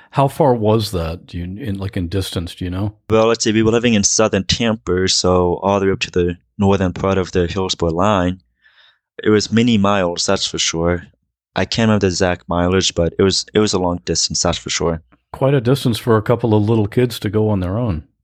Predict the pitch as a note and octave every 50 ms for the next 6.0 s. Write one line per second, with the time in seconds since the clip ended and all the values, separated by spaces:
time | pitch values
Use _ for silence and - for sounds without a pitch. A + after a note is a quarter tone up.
0 | _ _ _ G2 G2 G#2+ A#2 A#2 A2+ G#2 G2 F#2 F#2 F#2 G#2 G#2+ G#2 G2 F#2 F2+
1 | - _ _ - F#2+ G2 G2 G2 F#2+ F#2+ F#2 F#2 F#2 - _ - A2 A#2 C3 B2
2 | A#2 - - C3+ C#3 C3 G#2 G2+ G2 G2+ G#2 A2 A2 G#2 - - B2 A#2+ - -
3 | G2+ F#2+ F#2 E2+ F#2 F#2 F2+ G2 F#2+ F#2+ G2+ G2 - - G2+ F#2+ G2 F#2+ - G2
4 | G2+ G2+ - G#2 G2+ - - - G2 F#2+ F#2+ G2 G2 G2 - G2+ G2 _ - G#2
5 | G2 G2+ - - - F2+ F#2 F#2 G2 F#2+ G2+ G#2 G2 F#2+ - A2 G#2+ G2+ G#2 G#2